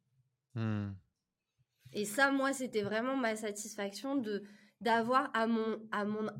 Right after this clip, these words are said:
Speaker 2: humble échelle contribué à transformer leur vie parce que j'avais été, en fait, le, le soutien dont ils avaient besoin à ce moment-là pour
Speaker 1: Ouais.
Speaker 2: faire péter des croyances et voir qu'ils étaient capables.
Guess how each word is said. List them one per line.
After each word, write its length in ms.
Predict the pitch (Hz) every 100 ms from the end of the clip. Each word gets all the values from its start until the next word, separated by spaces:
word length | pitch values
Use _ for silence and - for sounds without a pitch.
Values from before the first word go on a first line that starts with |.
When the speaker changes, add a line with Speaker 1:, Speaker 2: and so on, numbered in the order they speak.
| 240
Speaker 2:
humble 400 | 302 302 254 247
échelle 520 | 240 233 254 262 262
contribué 520 | 233 220 233 202 226
à 120 | 262
transformer 600 | - 220 214 - 208 220
leur 180 | 208 185
vie 200 | 185 247
parce 260 | 226 202 -
que 180 | 226 226 - - _ -
j'avais 380 | 214 214 208 240
été, 220 | 233 277
en 140 | 240 214
fait, 280 | 285 285
le, 180 | 233 214
le 160 | 220 214
soutien 440 | 208 262 - 294
dont 160 | 269 220
ils 220 | 214 208
avaient 220 | 196 196
besoin 380 | 196 208 220 240
à 60 | 233
ce 160 | 208 208
moment-là 500 | 202 190 190 240 - _ _ -
pour 100 | 214
Speaker 1:
Ouais. 60 |
Speaker 2:
faire 180 | 214 -
péter 280 | 254 240 254
des 160 | 233 226
croyances 600 | 226 196 196 247 277 -
et 120 | 202
voir 320 | 185 220 254
qu'ils 260 | - 202 185
étaient 220 | 185 196
capables. 480 | - 165 185 233 262